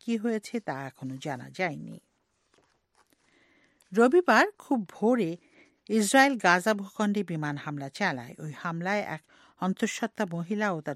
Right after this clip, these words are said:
ছোট মেয়ে নিহত হয়। ইসরায়েলি সামরিক বাহিনী বলেছে, গাজা থেকে যে রকেট হামলা চালানো হয়, তার জবাবে ওই বিমান আক্রমণ চালানো হয়। তারা বলেছে,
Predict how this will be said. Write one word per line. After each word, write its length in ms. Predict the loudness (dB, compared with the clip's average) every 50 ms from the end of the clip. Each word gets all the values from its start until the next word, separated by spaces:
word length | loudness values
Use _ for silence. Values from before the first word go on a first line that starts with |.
| -10
ছোট 260 | -10 -10 -10 -8 -8
মেয়ে 200 | -8 -8 -6 -6
নিহত 400 | -6 -8 -8 -10 -12 -14 -14 -16
হয়। 280 | -16 -14 -12 -12 -12 -14 -18 _ _ -20 -20 -20 -20 -14 _ 2
ইসরায়েলি 460 | 2 4 6 6 6 6 4 2 0
সামরিক 420 | -2 0 0 0 0 -2 -2 -4 -2
বাহিনী 300 | -2 -2 0 -2 -2 -4
বলেছে, 420 | -4 -4 -4 -4 -6 -6 -6 -8 -6
গাজা 360 | -4 -4 -4 -2 -2 -2 -2
থেকে 280 | -4 -6 -14 -18 -14 -12
যে 120 | -10 -6
রকেট 340 | -6 -6 -6 -8 -10 -12 -10
হামলা 260 | -10 -10 -8 -10 -10
চালানো 400 | -10 -8 -8 -6 -6 -6 -6 -6
হয়, 240 | -2 -2 -2 -2 -2 -4 -10 -20 -20 -20 -20 _ _
তার 200 | 2 2 2 2
জবাবে 600 | 2 2 2 4 6 6 6 6 4 0 -2 -2
ওই 160 | -2 -4 -6
বিমান 360 | -6 -6 -8 -6 -6 -6 -6
আক্রমণ 420 | -8 -10 -12 _ -12 -10 -8 -8 -6
চালানো 420 | -2 0 0 0 0 -2 -8 -12 -14
হয়। 200 | -16 -18 -20 -18 -16
তারা 200 | -14 -14 -12 -10
বলেছে, 440 | -8 -6 -6 -6 -6 -4 -6 -6